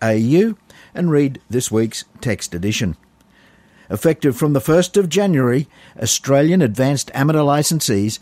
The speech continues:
can now operate in the new band, six hundred and thirty metres, on a secondary basis. This new band is worldwide, and the allocation four seven two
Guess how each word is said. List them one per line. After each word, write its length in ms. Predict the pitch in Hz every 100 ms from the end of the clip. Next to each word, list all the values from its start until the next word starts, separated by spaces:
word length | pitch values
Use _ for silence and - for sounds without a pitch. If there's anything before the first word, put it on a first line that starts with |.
| _ -
can 180 | 110
now 180 | 120 160
operate 460 | 190 - 117 120 -
in 160 | 120
the 100 | 120
new 240 | 117 151 196
band, 440 | 180 113 113 156 -
six 320 | - 139 135
hundred 220 | 139 131 113
and 100 | 110
thirty 240 | 131 123
metres, 380 | 135 147 120 113 -
on 140 | 156
a 80 | 175
secondary 440 | - 131 123 131
basis. 580 | 123 156 156 90 - - _ _ _ _ _ - - _ _ _ _
This 300 | 165 220 - -
new 280 | 127 151 208
band 420 | 147 113 110 127
is 260 | - 127 107
worldwide, 1040 | 104 143 147 135 117 117 135 110 104 131 _
and 140 | - 120
the 80 |
allocation 600 | 151 185 175 139 143 165
four 280 | 170 - 165
seven 360 | - 151 139 117
two 420 | - 180 214